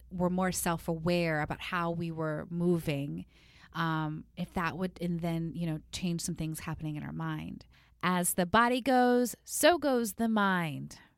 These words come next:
I know it sounds simple, and we've heard this sort of before, right? But Doctor Alloway is essentially saying, "Fake it until you make it." Okay, so you don't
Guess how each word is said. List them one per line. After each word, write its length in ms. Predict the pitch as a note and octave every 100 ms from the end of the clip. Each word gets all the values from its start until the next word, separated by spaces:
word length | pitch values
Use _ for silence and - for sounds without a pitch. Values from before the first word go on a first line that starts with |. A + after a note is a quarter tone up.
| _ _
I 120 | D3+ D#3
know 220 | F3 A#3
it 120 | C4
sounds 320 | - B3+ A#3+ -
simple, 480 | G3 F#3 F3 E3
and 240 | D3+ F#3+ C3
we've 180 | A#3 A#3 - - -
heard 260 | D#4 E4 B3+
this 180 | A#3 -
sort 300 | - G3+ F3
of 80 |
before, 320 | D3+ D3 D3+ D3
right? 260 | F#3+ G#3
But 160 | G#3+ - - - - - -
Doctor 320 | C4+ - F#4+ -
Alloway 460 | C4 C#4+ C4 A3
is 140 | G3 G3+
essentially 560 | - D4+ D#4+ C4+ G#3
saying, 640 | - A#3+ A3+ F3+ F3 G3 A3+ _ _ -
"Fake 260 | A3 B3 D4
it 180 | C#4+ -
until 480 | D4 C#4 G#3 F#3 F#3
you 220 | G3+ A#3+
make 340 | C4+ E4 E4+
it." 380 | A#3+ C#3+ - - _ - - - - - F#3+
Okay, 240 | - D#3+
so 160 | - F3
you 60 |
don't 260 | F#3+ A#3